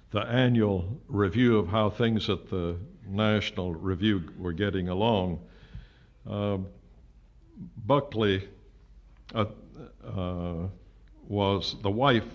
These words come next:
the wi-, the wife of William Buckley, Priscilla Bu-, Buckley, was, uh, awarded, this is, uh, in, in humor, of course, the John Jacob Astor Trophy for editorial composure.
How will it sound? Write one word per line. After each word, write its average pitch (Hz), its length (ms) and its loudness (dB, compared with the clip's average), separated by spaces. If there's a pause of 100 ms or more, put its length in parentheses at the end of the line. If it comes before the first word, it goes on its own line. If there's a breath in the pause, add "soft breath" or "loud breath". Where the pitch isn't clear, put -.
(160)
the 107 160 -2
wi-, 131 380 -2
the 107 100 0
wife 131 320 2
of 101 120 -4
William 120 300 4
Buckley, 98 320 0
Priscilla 110 520 2
Bu-, 90 320 -6
Buckley, 90 500 0 (1200)
was, 107 540 4
uh, 95 300 4 (460 loud breath)
awarded, 110 920 6 (480 soft breath)
this 110 200 2
is, 98 340 2
uh, 92 300 0 (180)
in, 95 420 4 (100)
in 101 260 4
humor, 113 320 4
of 76 180 -4
course, 98 480 0
the 98 140 0
John 135 480 6
Jacob 120 520 4
Astor 127 580 4
Trophy 95 720 2 (420 soft breath)
for - 260 -2
editorial 117 800 6
composure. 117 840 2